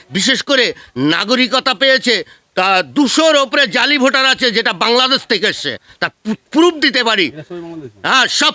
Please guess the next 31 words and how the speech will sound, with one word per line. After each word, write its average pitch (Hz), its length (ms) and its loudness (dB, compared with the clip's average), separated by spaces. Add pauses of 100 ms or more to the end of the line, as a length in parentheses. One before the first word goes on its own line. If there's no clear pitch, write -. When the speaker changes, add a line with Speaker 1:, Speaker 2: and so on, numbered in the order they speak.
Speaker 1:
প্রুফ 302 200 2
দিতে 262 280 -2
পারি। 208 220 0
তারা 214 180 -2
পাঁচ 240 320 -2
বছর, 254 300 0
ছ 233 140 -6
বছর, 247 380 0
দশ 233 240 0
বছর 247 300 0
এসে 190 280 0 (180)
ভোটার 202 260 0
কার্ডের 233 260 -2
থেকে 240 200 0
ধরে 226 260 2
A 208 260 -4
to 175 120 0
Z 254 160 0 (120)
করেছে। 156 300 -2 (200)
এটাই 294 240 0
তো 294 100 0
আমাদের 269 280 2
ভারতবর্ষের 214 560 -2 (160)
সবথেকে 247 380 -2
ক্ষতিকর, 185 480 -2 (280)
কারণ 277 260 2
আমরা 262 260 2
ভারতের, 247 500 0 (220)
আহ, 180 340 0
আদি 214 180 0
বাসিন্দার। 269 520 0